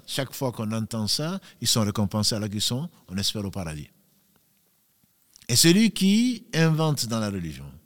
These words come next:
celui qui dit du faux, celui qui égare les gens, et c'est l'un des signes, mes sœurs, mes frères, c'est l'un des signes de la fin du monde. Ce sont des petits signes. Mais ça s'est déjà réalisé.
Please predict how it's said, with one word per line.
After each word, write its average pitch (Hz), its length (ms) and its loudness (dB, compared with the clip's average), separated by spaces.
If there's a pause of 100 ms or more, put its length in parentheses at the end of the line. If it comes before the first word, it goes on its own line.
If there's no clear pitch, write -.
(360)
celui 151 300 2
qui 151 160 0
dit 170 160 4
du 143 120 2
faux, 90 400 -4 (200)
celui 127 260 0
qui 139 140 0
égare 143 320 2
les 123 180 2
gens, 104 140 0
et 95 80 -2
c'est - 160 0
l'un 143 220 4
des 143 200 4
signes, 107 480 2
mes 78 160 -10
sœurs, 95 460 -8
mes 73 120 -12
frères, 175 440 -6 (220)
c'est 117 140 -2
l'un 127 140 2
des 110 180 -2
signes 170 520 0 (220)
de 113 500 -6 (260)
la 80 100 -10
fin 120 140 -2
du 107 140 2
monde. 73 280 -4 (600)
Ce - 120 0
sont 117 100 2
des 104 80 0
petits 131 260 2
signes. 95 360 4 (1300)
Mais 87 140 -4
ça - 180 4
s'est 98 220 0
déjà 107 400 -2
réalisé. 92 560 -6